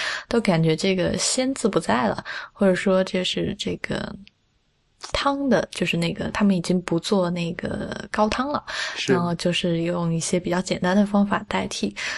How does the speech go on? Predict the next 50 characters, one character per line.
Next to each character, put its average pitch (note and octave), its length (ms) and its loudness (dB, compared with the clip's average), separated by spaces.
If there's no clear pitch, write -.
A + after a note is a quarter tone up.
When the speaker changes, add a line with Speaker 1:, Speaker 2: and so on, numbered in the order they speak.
Speaker 1:
但 C4+ 100 4
是 C4 140 6
唯 F#3 220 8
有 D#4+ 100 8
我 F#3+ 180 8
去 G3+ 240 2
吃 G#3 340 4
这 G3+ 200 2
个 A3+ 340 -4
苏 B3+ 260 0
州 C#4 160 4
面 D#4 300 4
的 - 120 0
时 - 180 2
候， - 260 -4
我 F3 160 4
是 G3+ 220 4
觉 D#3+ 280 -2
得 D#3 260 2
它 - 260 0
的 F3 120 0
这 F3 240 -2
个， - 240 -8
虽 - 180 4
然 G#3+ 240 8
这 F#3+ 180 4
个 F3 120 2
<laughs> - 520 -2
面 G3+ 360 8
汤， A3+ 320 4
就 - 160 -2
是 F3+ 60 0
它 G#3 200 4
的 F#3+ 120 6
这 F#3 160 -2
个 F3 220 -4
汤 C#4 300 0
里 A3 120 4
面 D#3 240 -6
还 - 200 0
是 B3+ 220 2
你 F3+ 140 6
能 E3 280 0
吃 - 200 0
出 A#3 160 0
来 F3 200 0
是 A3 320 2
有 F#3 160 2
一 D#3+ 100 0
些， F3 340 0